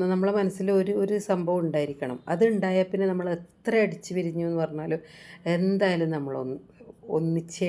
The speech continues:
ഉണ്ടാവുള്ളൂ. അങ്ങനെയല്ലേ അല്ലേ? ഒരു കറിവേപ്പിലയുടെ കാര്യം പറഞ്ഞിട്ടാണ് കറിവേപ്പില ഇട്ടപ്പോൾ എൻ്റെ സന്തോഷം കണ്ട. ഈ സന്തോഷമാണ് ശ്രീയാണിന് വേണ്ടതും.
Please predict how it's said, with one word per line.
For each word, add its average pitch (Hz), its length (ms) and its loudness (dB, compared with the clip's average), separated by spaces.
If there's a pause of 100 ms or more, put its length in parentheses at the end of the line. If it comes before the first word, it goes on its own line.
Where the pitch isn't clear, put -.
ഉണ്ടാവുള്ളൂ. 131 480 0
അങ്ങനെയല്ലേ 147 460 -2
അല്ലേ? 170 180 -4 (340)
ഒരു 151 140 0
കറിവേപ്പിലയുടെ 165 760 -2
കാര്യം 156 280 0
പറഞ്ഞിട്ടാണ് 175 600 0 (920)
കറിവേപ്പില 190 400 2
ഇട്ടപ്പോൾ 185 260 0
എൻ്റെ 175 160 0
സന്തോഷം 156 480 -4
കണ്ട. 143 180 -4
ഈ 151 160 -2
സന്തോഷമാണ് 165 720 0 (120)
ശ്രീയാണിന് 175 400 2
വേണ്ടതും. 156 520 0